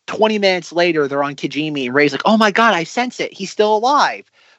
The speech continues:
But it's played up in the context of that scene as if it's, like, a major reveal for the audience. I think something either didn't work in the interrogation scene, or it's just J J playing around with the, the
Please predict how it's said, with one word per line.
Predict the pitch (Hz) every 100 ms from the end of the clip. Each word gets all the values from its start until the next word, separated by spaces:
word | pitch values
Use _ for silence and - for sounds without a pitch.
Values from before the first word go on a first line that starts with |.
| -
But | 180
it's | 160
played | - - 208 226
up | 208
in | 170
the | 151
context | - 175 202 170 -
of | 135
that | 127
scene | - 147
as | 143
if | 139
it's, | -
like, | -
a | 131
major | 135 156 156
reveal | 143 131 131 131
for | 127
the | 117
audience. | 131 139 104 65 _ - - _ - - - -
I | - 466 -
think | 254 233 -
something | - 214 240 233 214 196 190 -
either | 165 160 156
didn't | 151 170 127 123
work | 120 147 180 -
in | 202
the | 196
interrogation | 202 208 208 190 196 202 214
scene, | 208 214 214 226 254 - - - -
or | 170 170 165 156 151 143 127 _ _ _ _
it's | 165 -
just | 196 -
J | - 160 170
J | 170 165
playing | - - 156 156
around | 139 131 135 135 139
with | 131 -
the, | 135 120 113
the | 107